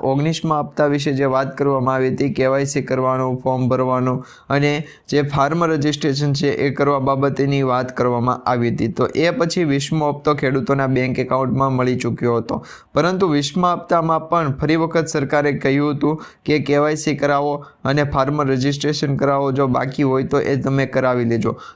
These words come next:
તો એમ પણ ઘણા બધા ખેડૂત મિત્રોનું બાકી રહી ગયું હતું. તો હવે સરકારે કહ્યું છે કે એકવીસમો હપ્તો જો તમારે જોઈતો હોય તો એકવીસમા હપ્તા પહેલાં તમારે પી એમ કિસાન યોજના અંતર્ગત રજિસ્ટ્રેશન કરાવેલું છે, જેમનું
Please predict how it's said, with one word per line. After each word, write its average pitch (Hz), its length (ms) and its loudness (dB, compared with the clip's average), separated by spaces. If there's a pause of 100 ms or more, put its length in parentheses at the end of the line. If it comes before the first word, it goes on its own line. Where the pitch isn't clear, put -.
(100)
તો 156 120 2
એમ 165 280 0
પણ 175 200 0
ઘણા 156 240 0
બધા 160 220 0
ખેડૂત 151 280 -2
મિત્રોનું 151 460 0
બાકી 131 280 0
રહી 147 160 0
ગયું 143 260 2
હતું. 151 240 -2 (200)
તો 147 180 0
હવે 156 180 0
સરકારે 170 460 0
કહ્યું 160 320 0
છે 160 220 -2
કે 160 120 -2
એકવીસમો 160 680 0
હપ્તો 147 240 -2
જો 143 160 2
તમારે 139 420 0
જોઈતો 131 380 2
હોય 120 240 0 (320)
તો 156 80 2
એકવીસમા 165 540 2
હપ્તા 151 280 0
પહેલાં 143 360 0
તમારે 139 340 0
પી 139 220 0
એમ 139 160 0
કિસાન 147 260 0
યોજના 135 320 2
અંતર્ગત 127 440 0
રજિસ્ટ્રેશન 127 720 -2
કરાવેલું 135 520 0
છે, 139 180 -2 (360)
જેમનું 160 420 0